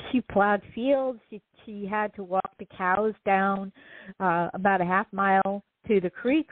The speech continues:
for water. <laughs> Um, so I just, ki-, I kinda want to, for all farmers' wives, past, present, future, um, thank you for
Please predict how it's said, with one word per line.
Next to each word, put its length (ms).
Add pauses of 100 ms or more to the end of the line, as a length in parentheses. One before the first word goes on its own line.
for 140
water. 600 (360)
<laughs> 40 (760)
Um, 420 (320)
so 420 (380)
I 140
just, 220
ki-, 200
I 80
kinda 320
want 260 (120)
to, 420 (140)
for 220 (420)
all 360 (1160)
farmers' 420
wives, 480 (1040)
past, 320 (160)
present, 540 (120)
future, 640 (720)
um, 640 (320)
thank 220
you 260
for 240